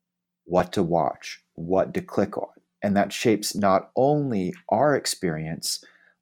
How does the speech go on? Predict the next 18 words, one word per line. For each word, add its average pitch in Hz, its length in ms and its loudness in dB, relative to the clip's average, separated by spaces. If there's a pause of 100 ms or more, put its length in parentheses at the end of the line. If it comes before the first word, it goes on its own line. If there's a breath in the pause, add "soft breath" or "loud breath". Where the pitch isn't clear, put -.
but 107 200 4
the 107 100 6
experience 104 580 2
of 95 220 -2
everyone 117 500 4
else 104 580 -2
in 98 140 -2
our 87 160 2
networks, 90 560 0
our 80 100 -4
friends, 92 520 -4
our 85 100 0
families. 95 800 -2 (920)
And 110 220 6
it 107 220 4
also 98 800 4
shapes - 560 2
the 98 220 0